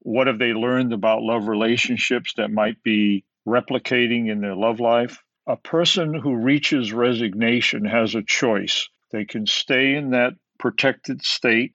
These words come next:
which is obviously limited because they don't have intimacy in their life by doing that, or they can go back into their love life experience and try to find out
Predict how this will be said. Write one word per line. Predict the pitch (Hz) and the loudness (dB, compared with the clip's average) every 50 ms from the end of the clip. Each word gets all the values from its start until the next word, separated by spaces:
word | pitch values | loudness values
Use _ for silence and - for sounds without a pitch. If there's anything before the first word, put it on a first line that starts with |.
| _ _ - | _ _ -10
which | 120 107 - - | -10 -8 -6 -4
is | 120 104 120 | -4 0 0
obviously | 120 113 113 113 117 131 127 - - 143 127 | 2 2 2 2 0 0 0 0 0 0 0
limited | 117 113 117 110 110 110 101 113 123 127 - | 0 2 2 2 2 2 2 2 0 -2 -2
because | - 117 104 - - 110 98 | -4 -4 -4 -2 -4 -4 -2
they | - 110 | -2 0
don't | 101 110 110 110 104 | 0 0 0 0 0
have | 107 120 110 104 95 | 0 0 0 2 2
intimacy | 117 120 123 127 - 123 110 104 - - - 110 98 | 0 0 0 0 0 0 2 0 0 0 0 0 0
in | 98 95 95 | 0 -2 -2
their | 98 95 92 | -4 -2 0
life | 95 95 95 95 107 - - - - _ _ _ _ _ | 2 4 4 4 2 -2 -6 -14 -20 _ _ _ _ _
by | 110 98 95 | -2 -2 -2
doing | 90 92 120 127 127 117 101 95 | 0 2 2 4 4 4 2 2
that, | 90 87 87 90 - - _ _ _ _ | 0 0 0 0 -2 -4 _ _ _ _
or | - 139 143 175 202 180 143 127 120 123 139 135 120 _ _ _ _ _ _ _ _ | -2 0 0 2 2 2 2 0 0 -2 -4 -8 -14 _ _ _ _ _ _ _ _
they | 104 107 113 117 117 | -4 0 0 0 0
can | 113 - 131 123 113 113 110 107 107 - _ _ _ _ _ _ _ _ | -2 0 0 2 2 2 0 0 -4 -8 _ _ _ _ _ _ _ _
go | - 131 127 131 131 | -6 -4 -2 -2 0
back | 113 110 123 123 127 127 127 - | 0 2 4 4 4 2 0 -6
into | - - 143 135 143 135 131 - - 139 123 117 113 110 101 | -8 -8 -6 -6 -6 -8 -10 -4 -2 -2 0 0 -2 -2 -2
their | 104 113 107 107 104 104 110 104 107 | -2 -2 0 0 -2 -2 -4 -8 -12
love | 117 107 104 123 143 151 131 | -8 0 2 2 2 2 2
life | 120 107 104 98 98 - | 2 2 2 2 0 -6
experience | 113 101 - - - - - 120 110 107 104 104 101 101 113 113 - - - | -10 -8 -8 -8 -6 -4 -2 0 0 2 0 0 -2 -2 -4 -4 -6 -4 -4
and | - 110 107 104 | -4 -4 -4 -4
try | - - 135 123 123 | -2 0 0 0 0
to | 120 117 | 0 -2
find | 113 - - 127 110 113 113 107 107 | -4 -2 0 0 0 0 0 0 2
out | 110 110 104 101 - - | 2 4 4 2 0 -4